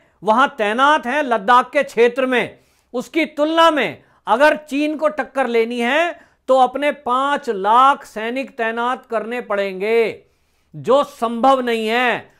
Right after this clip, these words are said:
और इसलिए ये माना जा रहा है कि अब अक्साई चीन बस एक इशारे की देर है। क्या स्ट्रेटजी है? सेना जब चाहेगी उसे खाली करा लेगी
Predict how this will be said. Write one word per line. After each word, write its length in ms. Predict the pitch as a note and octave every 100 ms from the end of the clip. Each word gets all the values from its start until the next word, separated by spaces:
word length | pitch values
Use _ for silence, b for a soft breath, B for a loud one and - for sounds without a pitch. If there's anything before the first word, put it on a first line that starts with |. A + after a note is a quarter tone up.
| -
और 220 | G#3 A#3+
इसलिए 680 | B3+ - C4 C#4+ E4 F#4+ - _ F#3+
ये 160 | C4+
माना 480 | C#4 A#3 C4 E4+ F4
जा 220 | D#4 D4
रहा 340 | C#4+ B3+ B3 A3+
है 440 | B3+ G#3 A#2+ _ _ _ _ -
कि 60 | A3
अब 720 | - A3 E4 D4+ G3+ - _ _ _ _ _ -
अक्साई 440 | A3 - F4 F#4
चीन 420 | - D#4 F#3+ A#2+ _ _ _ _ _ _ _ _ -
बस 400 | F#3 D#4+ D#4+ - _
एक 380 | A3 D4 D#4 - A#3
इशारे 500 | A#3+ A3+ C4+ D#4 D4+
की 200 | C4 B3
देर 260 | A3+ A#3
है। 160 | B3 D4+
क्या 420 | - - B3+ C#4
स्ट्रेटजी 560 | C4+ B3+ A#3+ B3+ C4 C4
है? 320 | D4 E4 D#4+ b b
सेना 360 | G#3+ A#3 A#3
जब 240 | G3 A#3 A#3
चाहेगी 640 | A#3 A#3+ C4 D#4+ E4+ _ _ _ _
उसे 220 | F3+ A#3+
खाली 340 | - F#3+ A#3 A#3
करा 260 | A3+ A#3
लेगी 360 | B3 B3+ D4